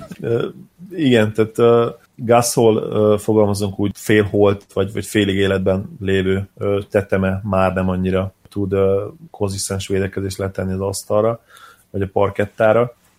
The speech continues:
Ennek ellenére valahogy, valahogy kihozták belőle, ö, erre a két meccsre. Különösen, ö, egyébként, ö, a harmadik meccs, ö, a ma éjjeli meccsen hozott elképesztő dolgokat. Ö, gyorsan megnézem, de szerintem alsó hangon is volt, ö,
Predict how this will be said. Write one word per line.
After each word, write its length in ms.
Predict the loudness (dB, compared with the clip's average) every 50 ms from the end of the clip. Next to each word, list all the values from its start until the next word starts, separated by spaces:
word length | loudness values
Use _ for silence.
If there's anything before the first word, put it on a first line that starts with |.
| _ _ _ _ -2
Ennek 280 | 2 2 2 2 4
ellenére 220 | 2 2 4 4 2
valahogy, 340 | 2 2 2 0 -2 -2
valahogy 260 | 0 0 2 2 0 -2
kihozták 540 | -2 -2 -2 -2 -2 -4 -4 -2 -2 0
belőle, 560 | 0 0 0 2 0 0 0 -2 -2 -4 -6 _ _
ö, 240 | -8 -6 -4 -4 -4 -6 -8 -10 -6
erre 200 | -4 -2 -2 -2
a 60 | -2
két 280 | -2 -4 -4 -4 -2
meccsre. 580 | -4 -4 -4 -4 -6 -4 0 0 0 0 -2 -6 _ _ _ _
Különösen, 680 | _ -2 0 2 2 2 0 -2 -4 -6 -6 -6 -6 -6
ö, 240 | -4 -4 -2 -4 -4 -6 -10 -10
egyébként, 580 | -8 -6 -6 -6 -6 -6 -6 -6 -6 -6 -6 -4
ö, 300 | -2 -2 -2 -2 -4 -6 -10 -14 _
a 120 | -10 -8
harmadik 460 | -2 2 2 2 2 2 -2 -6 -6 -8
meccs, 320 | -8 -10 -10 -10 -10 -8 -6
ö, 200 | -4 -4 -4 -6
a 400 | -6 -8 -6 -6 -6 -6 -6 -8
ma 340 | -8 -4 -2 -2 -2 -2 -2
éjjeli 340 | -2 -2 -2 -2 -2 -4 -4
meccsen 720 | -4 -6 -8 -10 -12 -8 -4 -4 -4 -4 -6 -10 -14 -20 _ _ _ _ _
hozott 400 | -8 -6 -6 -6 -8 -6 -2 -2
elképesztő 500 | -2 0 -2 -6 -6 -6 -8 -8 -8 -6
dolgokat. 480 | -4 -2 -2 -2 -2 -2 -4 -4 -4 -6 -14 _ _ _ -8
Ö, 240 | -2 0 0 2
gyorsan 300 | 2 2 0 2 2 0
megnézem, 360 | 0 2 2 0 -2 -2 -4 -4
de 60 | -4
szerintem 340 | -6 -4 -2 -2 2 4 4
alsó 300 | 4 4 2 -2 -6 -4
hangon 220 | -4 -2 -2 -4
is 140 | -4 -8 -6
volt, 380 | -4 -2 -2 -2 -4 _ -6
ö, 320 | -4 -2 -2 0 -2 -2